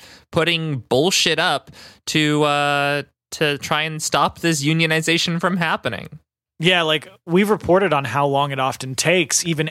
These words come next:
Speaker 2: after you win your union election, to getting your first contract. But the folks at Colectivo who won their election eight months ago now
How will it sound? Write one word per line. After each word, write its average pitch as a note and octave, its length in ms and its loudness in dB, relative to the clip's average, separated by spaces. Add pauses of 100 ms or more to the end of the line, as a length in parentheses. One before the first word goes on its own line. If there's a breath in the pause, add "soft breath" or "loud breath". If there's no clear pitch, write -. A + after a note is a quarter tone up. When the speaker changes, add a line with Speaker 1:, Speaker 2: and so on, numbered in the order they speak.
Speaker 2:
after F3 720 0 (180)
you D#3+ 140 0
win F3 300 2
your D#3 100 -2
union F#3+ 300 2
election, C3+ 380 -2
to C3+ 40 -6
getting E3 240 0
your D3 100 -4
first C3+ 280 -4
contract. E3+ 640 -2 (600 loud breath)
But F3+ 180 2
the F3+ 60 2
folks G#3+ 360 2
at A3 80 0
Colectivo G3+ 600 4
who G#3 100 2
won F#3+ 400 2
their A#3+ 180 4
election F#3+ 800 2 (420)
eight G#3 460 2
months G3+ 300 2
ago C4 260 2
now D4 400 0